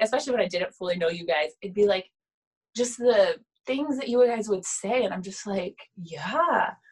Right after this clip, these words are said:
Like, that's, like, just, like, a different depth that I wasn't used to, or, like, someone would be, like, asking for a prayer in, like, the group me, and I'd be like, "Okay," like, I'd, like, like it, and be like, "Yeah, I'm praying for you," and then someone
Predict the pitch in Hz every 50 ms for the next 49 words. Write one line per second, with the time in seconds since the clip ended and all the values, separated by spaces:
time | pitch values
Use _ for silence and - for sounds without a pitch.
0 | _ 208 220 214 240 - 262 262 - 330 311 - 208 247 254 254 254 254 247 220
1 | 240 226 240 226 214 185 202 190 214 - - 226 226 220 208 190 196 196 202 185
2 | 180 175 190 202 - - 208 202 202 208 196 - _ _ _ _ - 330 311 294
3 | 277 226 240 247 226 220 - 196 202 202 202 - 247 226 233 233 - 214 202 202
4 | - - 214 202 202 202 196 190 185 185 - _ _ _ - 214 214 214 214 -
5 | 214 196 185 196 220 233 220 214 208 185 170 147 190 208 208 233 233 240 - 392
6 | 381 - 403 415 392 349 294 240 240 - 247 247 208 233 247 214 190 170 175 180
7 | 190 - 202 196 190 190 196 208 214 226 277 320 339 339 339 330 339 - 285 294
8 | 320 320 - - 262 247 220 208 214 202 - 262 240 226 214 214 202